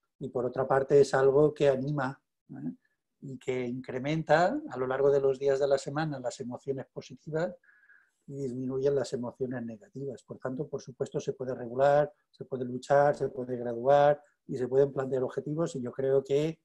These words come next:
a pesar del confinamiento, los datos iniciales que tenemos son, eh, vamos, apuntan a que primero las personas somos capaces y segundo, cuando lo hacemos,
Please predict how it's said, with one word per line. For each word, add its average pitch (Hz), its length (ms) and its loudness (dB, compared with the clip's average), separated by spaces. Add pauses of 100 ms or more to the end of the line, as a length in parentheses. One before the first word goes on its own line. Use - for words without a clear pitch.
(540)
a - 120 -8
pesar 139 300 4
del 156 140 2
confinamiento, 151 1040 0 (800)
los 127 240 -2
datos 143 300 4
iniciales 147 640 2
que 147 140 -2
tenemos 151 720 -2 (800)
son, 139 480 -8 (120)
eh, - 100 -14 (440)
vamos, 135 380 -10 (360)
apuntan 160 460 2
a 143 120 4
que 135 100 4
primero 135 380 2
las 123 180 -4
personas 156 460 -2
somos 131 260 -4
capaces - 640 -6 (480)
y - 120 -10
segundo, 156 680 -2
cuando 131 360 -6
lo 127 140 -2
hacemos, 160 520 -4